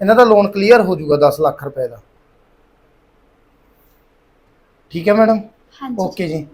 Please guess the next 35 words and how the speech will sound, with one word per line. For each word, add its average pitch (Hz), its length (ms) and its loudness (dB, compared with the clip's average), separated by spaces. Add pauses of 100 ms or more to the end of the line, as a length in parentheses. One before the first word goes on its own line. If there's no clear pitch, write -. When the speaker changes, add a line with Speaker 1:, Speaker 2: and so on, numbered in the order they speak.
Speaker 1:
ਮੈਡਮ, 214 320 2
ਕੰਗ੍ਰੈਚੁਲੇਸ਼ਨ, 190 1000 -6
ਤੁਸੀਂ 208 360 -2
ਆਪਦੇ 185 200 2
ਮਾਂ 170 300 2
ਦੇ 170 160 -4
ਘਰ 202 180 2
ਨੂੰ 180 180 -10
ਬਚਾ 143 280 -2
ਲਿਆ। 175 220 -2 (320)
Speaker 2:
ਨਹੀਂ, 294 160 -10
ਨਹੀਂ, 269 240 -12 (320)
ਮੈਂ 262 300 -8
ਨਹੀਂ, 294 240 -10 (360)
ਮੇਰੇ 254 180 -8
ਘਰ 302 200 -6
ਨੂੰ 294 140 -12
ਤਾਂ 311 100 -4
ਤੁਸੀਂ 302 320 -14
ਬਚਾਇਆ। 240 460 -10 (280)
ਮੇਰਾ 285 260 -6
ਇੰਨਾ 277 200 -6
ਦਿਮਾਗ 269 320 -8
ਕਿੱਥੇ 262 320 -16 (420)
ਕਿ 277 100 -10
ਮੈਂ 277 140 -4
ਉਹ 294 60 -4
ਬੰਦੇ 277 320 -6
ਨਾਲ 254 120 -8
ਐਡੀ 247 180 -12
ਵੱਡੀ 254 240 -10
ਸਕੀਮ 254 340 -12
ਖੇਡ 240 260 -10
ਲੈਂਦੀ। 254 360 -12 (360)
Speaker 1:
ਚਲੋ 185 300 -2